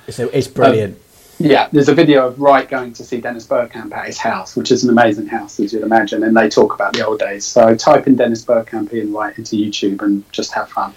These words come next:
Speaker 1: I love on that how Ian Wright just wants to hug him all the time, and, and,
Speaker 2: <laughs>
Speaker 1: and at first Dennis is quite reserved about it, knowing that the cameras are there, but it's like,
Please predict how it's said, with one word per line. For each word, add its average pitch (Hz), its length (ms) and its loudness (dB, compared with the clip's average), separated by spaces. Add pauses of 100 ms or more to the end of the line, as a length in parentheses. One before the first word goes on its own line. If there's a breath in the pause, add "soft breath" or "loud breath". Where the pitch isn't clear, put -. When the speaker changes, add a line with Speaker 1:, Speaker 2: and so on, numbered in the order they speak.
(120)
Speaker 1:
I 143 80 4
love 147 240 6
on 139 100 2
that 135 140 2
how 127 200 2
Ian 127 160 2
Wright 127 160 0
just 120 120 -4
wants 131 120 -6
to - 40 -12
hug 139 280 0
him 104 160 -4
all 101 80 -6
the 98 80 -8
time, 104 260 -4
and, 110 200 -10
and, 123 200 -2
Speaker 2:
<laughs> - 400 2
Speaker 1:
and 165 220 4
at 175 100 2
first 160 260 6
Dennis 147 280 4
is 123 160 -6
quite 160 260 4
reserved 147 400 4
about 113 380 -4
it, 101 180 -10
knowing 123 240 -2
that 127 80 -8
the 113 80 -8
cameras 123 420 0
are 110 60 -4
there, 98 300 -4
but 110 180 -6
it's 120 160 -6
like, 123 220 0